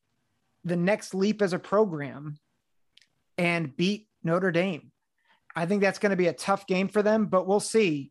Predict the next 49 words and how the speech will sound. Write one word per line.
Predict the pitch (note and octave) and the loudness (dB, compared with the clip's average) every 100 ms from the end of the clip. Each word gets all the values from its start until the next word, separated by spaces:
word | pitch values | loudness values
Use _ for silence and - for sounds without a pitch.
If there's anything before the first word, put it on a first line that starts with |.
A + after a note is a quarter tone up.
| _ | _
I, | F3 - - | -8 -6 -2
I | F#3+ | 0
thought | A3 C4+ A3 | 2 2 4
Notre | G#3+ G#3+ F3+ | 4 4 4
Dame | G3 F#3 | 0 0
was | D#3+ | -2
really | E3 F3 E3 | 0 0 0
good, | E3+ D#3+ D#3 | 2 0 0
and | D#3 D#3 | -4 -4
then | D#3 | -4
seeing | C#3+ F#3 F3+ E3+ D#3 D3 | -2 -2 0 -2 -4 -4
them | D3+ F3+ | -4 -4
struggle | E3+ - E3+ E3 | -4 -2 0 0
and | D#3 | -4
seeing | C3+ D#3+ | -6 -8
Florida | D3 F3 F3 D3 | -6 -2 -2 -2
State | - D#3 D3+ | -4 -4 -2
lose | D#3+ D#3+ D3+ | 0 0 0
to, | - D3+ _ | -6 -10 _
to | - | -8
Jacksonville | D3 D#3 - D3+ D3 | -2 -4 -4 -6 -6
State, | C3 E3 D3+ C#3+ - - - _ _ _ _ _ _ _ _ _ _ - | -6 -4 -2 -4 -14 -20 -20 _ _ _ _ _ _ _ _ _ _ 0
this, | G3 A#3 | 2 2
this | - A#3 - | 2 0 2
could | A#3+ | 0
be | G#3 | 0
prime | - G3 F#3+ | 0 0 0
opportunity | F3 E3 F#3 F3+ E3+ | -2 -4 -2 0 0
for | D#3 D#3+ | 0 -4
the | |
Boilermakers | C#3 E3+ E3+ D#3+ D3+ D3+ C#3 - | -2 0 0 0 -2 -2 -4 -6
to, | - D#3 D3+ | -4 -4 -4
to | E3 | -6
really | D#3 E3 E3 D#3 | -2 2 2 4
make | D#3 D3+ - - - - _ - | 4 2 -2 -20 -20 -20 _ -4
a, | D#3+ E3+ | -2 -2
a | |
claim | D3 - F3+ E3+ D#3+ D3 | -4 0 2 2 2 2
that, | C#3+ - _ - | 0 -2 _ 0
that | E3 D#3 | 0 2
they | F3 F3 - | 0 2 4
are | E3 D#3 D3+ | 4 6 2
on | E3 D#3+ | 0 0
the | D3 | 0
right | D3 D3 | -2 -2
trajectory | - C#3+ D3+ C#3+ D3 C#3+ | -4 -2 -2 0 -2 -2
under | C#3+ | -2
Jeff | C#3 C#3 - | -4 -6 -4
Brohm. | C3+ B2 C#3+ | -6 -6 -10